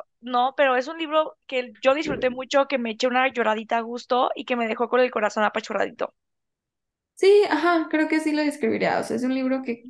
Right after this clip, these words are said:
Speaker 1: Ujú.
Speaker 2: que, que disfrutas. Eh, y un libro con el
Speaker 1: Ah.
Speaker 2: que te dejas llevar, o sea, y punto.
Speaker 1: Está
Speaker 2: Y
Speaker 1: fácil de
Speaker 2: está,
Speaker 1: leer.
Speaker 2: está bonito, ajá, está fácil de leer. Está, sí, muy rápido,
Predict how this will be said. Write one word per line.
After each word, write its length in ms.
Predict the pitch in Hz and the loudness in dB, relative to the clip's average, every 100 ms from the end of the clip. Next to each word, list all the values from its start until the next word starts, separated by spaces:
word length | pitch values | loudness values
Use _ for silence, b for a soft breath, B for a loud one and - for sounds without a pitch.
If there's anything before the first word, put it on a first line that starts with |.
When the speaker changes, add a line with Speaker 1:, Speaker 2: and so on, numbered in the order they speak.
| - | -4
Speaker 1:
Ujú. 40 | |
Speaker 2:
que, 480 | 240 226 220 220 220 _ | 0 2 0 -4 -12 _
que 100 | 240 | 2
disfrutas. 720 | 233 226 240 220 - - - _ b b b b b b _ _ _ | 2 2 2 0 0 -10 -14 _ b b b b b b _ _ _
Eh, 580 | 220 214 208 202 - - - - _ | -2 -2 0 0 -2 -4 -10 -16 _
y 140 | 240 | 2
un 100 | 240 233 | 4 6
libro 320 | 233 233 233 | 6 6 4
con 140 | 247 | 2
el 100 | 233 | 2
Speaker 1:
Ah. 20 | |
Speaker 2:
que 100 | 226 | 2
te 80 | 220 | 0
dejas 320 | 202 202 220 | 0 0 0
llevar, 380 | 220 196 170 - _ | 2 2 -2 -6 _
o 120 | 208 | -12
sea, 560 | 208 202 196 190 202 - _ _ | -6 -2 0 -2 -6 -14 _ _
y 100 | - | -6
punto. 260 | - 190 - | -4 -6 -2
Speaker 1:
Está 320 | 285 277 262 - _ 269 | 2 2 0 -6 _ -2
Speaker 2:
Y 80 | 269 | -2
Speaker 1:
fácil 80 | 254 | -2
de 80 | 208 | 0
Speaker 2:
está, 20 | |
Speaker 1:
leer. 220 | 202 294 | 0 0
Speaker 2:
está 160 | 294 311 | 0 0
bonito, 380 | 320 311 320 269 | 0 0 -2 -4
ajá, 420 | - 285 370 381 | -4 -6 -4 -4
está 200 | 339 311 | -4 -2
fácil 280 | 285 285 277 | -2 0 -2
de 80 | 247 | -2
leer. 200 | - 233 - | -2 -4 -12
Está, 420 | - 247 233 - - | -4 0 0 -4 -8
sí, 280 | - 240 233 226 | 0 2 2 4
muy 200 | 233 240 | 4 6
rápido, 380 | 220 196 185 | 6 4 2